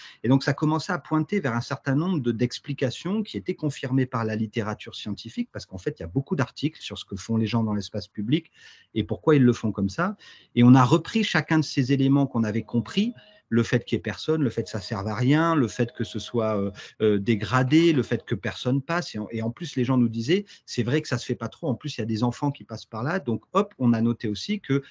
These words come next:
la présence d'enfants pouvait devenir quelque chose qui alertait un petit peu sur, euh, les valeurs, qui rappelait à une forme de, de, de, de, de, de prudence par rapport à ce type de comportement.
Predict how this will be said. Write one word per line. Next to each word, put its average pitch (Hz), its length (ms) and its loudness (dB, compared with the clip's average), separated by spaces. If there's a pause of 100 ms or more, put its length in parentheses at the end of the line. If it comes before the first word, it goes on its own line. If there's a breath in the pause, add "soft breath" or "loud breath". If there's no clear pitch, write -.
(120 loud breath)
la 92 100 -8
présence 127 480 2
d'enfants 120 340 -2
pouvait 127 260 2
devenir 123 520 2 (300 soft breath)
quelque 120 260 0
chose 202 220 0
qui - 160 -2
alertait 135 420 2
un 120 80 2
petit 113 180 -6
peu 185 180 -2
sur, 143 420 -2
euh, 95 40 -10 (200 loud breath)
les 104 120 0
valeurs, 131 420 4
qui - 140 -10
rappelait 101 360 -4
à - 20 2
une 107 100 -2
forme 117 280 -4
de, 101 200 -4 (320 loud breath)
de, 98 280 -4
de, 98 280 -12
de, 92 300 -14
de, 92 240 -20 (200)
de 104 100 -10
prudence 139 580 0
par 117 120 -4
rapport 113 260 -6
à 107 40 -6
ce - 140 -16
type - 180 -14
de 113 100 -6
comportement. 107 600 -10